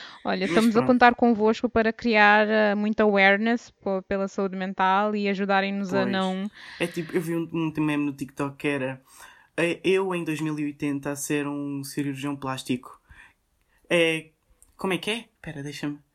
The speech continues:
Speaker 2: Podemos normalizar não morrer?
Speaker 1: <laughs>
Speaker 2: Tipo, um, um geração Z a dizer, podemos normalizar nós não morrermos quando
Speaker 1: Yeah,
Speaker 2: se
Speaker 1: tipo,
Speaker 2: acontecer
Speaker 1: não
Speaker 2: alguma
Speaker 1: trabalhar
Speaker 2: coisa.
Speaker 1: a exaustão,
Speaker 2: Uhum.
Speaker 1: uma coisa assim.
Speaker 2: Pois.
Speaker 1: Ok.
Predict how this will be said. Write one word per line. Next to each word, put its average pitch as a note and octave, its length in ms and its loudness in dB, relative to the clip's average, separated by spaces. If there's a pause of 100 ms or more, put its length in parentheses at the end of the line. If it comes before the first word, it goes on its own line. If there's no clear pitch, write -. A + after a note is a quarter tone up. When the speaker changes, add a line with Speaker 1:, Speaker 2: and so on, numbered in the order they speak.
(380)
Speaker 2:
Podemos G#3+ 280 0
normalizar F3 600 -2
não D#3+ 160 2
morrer? C3+ 480 -4 (640)
Speaker 1:
<laughs> D#4 640 4
Speaker 2:
Tipo, B3+ 260 6 (300)
um, F3+ 560 -2 (220)
um E3 120 0
geração E3 360 -2
Z E3 220 -6 (180)
a - 60 0
dizer, D3 280 -4 (220)
podemos G3 260 -6
normalizar D#3 640 -8 (160)
nós D3 280 -4
não C#3+ 160 -4
morrermos C3 720 -8
quando F3 200 -4
Speaker 1:
Yeah, F3 360 -6
Speaker 2:
se G3+ 120 -6
Speaker 1:
tipo, - 20 0
Speaker 2:
acontecer F#3+ 240 0
Speaker 1:
não G3 100 2
Speaker 2:
alguma F#3+ 160 4
Speaker 1:
trabalhar F#3+ 140 4
Speaker 2:
coisa. F#3+ 140 2
Speaker 1:
a F#3+ 40 -4
exaustão, F3+ 600 0
Speaker 2:
Uhum. F#3+ 80 -4
Speaker 1:
uma F#3 120 -8
coisa F3+ 220 -6
assim. - 280 -4
Speaker 2:
Pois. - 580 -10 (360)
Speaker 1:
Ok. G#3 300 -2